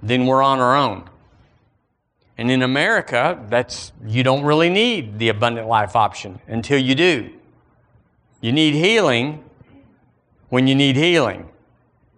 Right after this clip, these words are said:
But they can patch you up pretty good, and there's a high percentage of operations and, and remedies and stuff that'll put you on down the road. You can, you can do pretty good in America. But if you weren't in America, if you were, uh,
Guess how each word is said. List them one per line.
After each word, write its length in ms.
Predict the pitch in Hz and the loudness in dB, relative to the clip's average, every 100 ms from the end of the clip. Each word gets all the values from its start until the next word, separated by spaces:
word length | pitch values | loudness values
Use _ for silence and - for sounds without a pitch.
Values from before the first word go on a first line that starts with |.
| _ _ | _ _
But 260 | 110 143 151 | -2 -2 0
they 160 | 170 175 | -2 0
can 200 | 170 143 | -2 -2
patch 360 | 156 143 - | -2 -2 -2
you 80 | 147 | -2
up 140 | 131 | -2
pretty 180 | 135 127 | -2 -4
good, 320 | 107 123 160 | 0 0 0
and 140 | 170 127 | 0 -2
there's 160 | 123 | 0
a 60 | 117 | -2
high 220 | 117 135 | 0 -2
percentage 580 | 120 113 - 120 123 104 | -2 -8 -4 -2 -2 -4
of 180 | 107 107 | -4 0
operations 840 | 107 - 110 110 107 131 131 135 | 0 0 0 0 0 -4 -4 -4
and, 400 | 107 98 110 117 | -6 -6 -6 -8
and 280 | 117 104 101 | -4 -2 0
remedies 560 | 110 113 107 120 147 123 | 0 0 0 0 -2 -6
and 200 | 101 90 _ - - | -10 -12 _ -20 -20
stuff 380 | - - 127 175 - - _ | -14 -2 0 0 -8 -20 _
that'll 180 | 127 135 | -2 -2
put 300 | 113 175 - | -2 -6 -4
you 100 | 165 | -4
on 140 | 165 156 | -2 -2
down 240 | 160 165 | -2 0
the 80 | 165 | 0
road. 420 | 196 196 110 104 | 0 -2 -10 -4
You 120 | 127 | -4
can, 260 | 123 127 123 | -2 -4 -2
you 180 | 139 147 | -4 -2
can 240 | 135 131 | -2 0
do 160 | 160 185 | 0 0
pretty 260 | 180 180 | 0 0
good 280 | 165 180 147 | 2 0 2
in 100 | 131 | 0
America. 560 | 127 143 127 104 101 - _ _ _ _ _ | 2 2 2 -2 -12 -18 _ _ _ _ _
But 260 | 123 214 220 | 0 2 2
if 80 | 175 | 0
you 120 | 180 | 0
weren't 180 | 147 127 | 0 0
in 80 | |
America, 400 | 113 120 110 160 | 0 0 0 0
if 140 | 147 123 | -2 -4
you 120 | 131 | -2
were, 300 | 127 117 110 | 0 2 2
uh, 220 | 104 92 | 0 -2